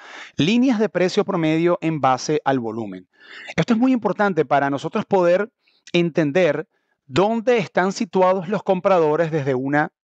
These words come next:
eh, desde una fecha determinada, una, o desde una fecha específica. Acá tenemos dos líneas de precio promedio en base al volumen. Una viene desde el precio histórico más alto de nio, cerca de sesenta y cinco dólares, y otra viene desde su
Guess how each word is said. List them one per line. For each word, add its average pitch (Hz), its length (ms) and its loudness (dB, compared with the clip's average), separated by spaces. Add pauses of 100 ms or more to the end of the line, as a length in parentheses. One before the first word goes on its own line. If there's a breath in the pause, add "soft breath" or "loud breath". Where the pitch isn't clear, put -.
(120)
eh, 139 120 0 (160)
desde 117 260 -2
una 147 160 2
fecha 160 320 0
determinada, 151 640 0
una, 123 280 -4 (160)
o 110 160 -2
desde 113 200 -2
una 127 160 0
fecha 143 220 -2
específica. 110 500 -8 (360 loud breath)
Acá 185 200 2
tenemos 233 340 0
dos 202 140 0
líneas 202 260 0
de 175 80 2
precio 156 240 -4
promedio 160 320 0
en 160 60 0
base 151 180 0
al 165 60 0
volumen. 123 340 -4
Una 220 160 2
viene 170 380 0 (320 soft breath)
desde 143 260 0
el 143 80 2
precio 131 260 -2
histórico 180 300 0
más 165 180 0
alto 190 220 0
de 185 80 -2
nio, 160 220 -2
cerca 131 280 -2
de 156 80 2
sesenta 170 300 -4
y - 20 -4
cinco 190 300 0
dólares, 156 340 0 (320 soft breath)
y 151 140 2
otra 165 240 2
viene 180 380 0
desde 160 320 0
su 180 400 -6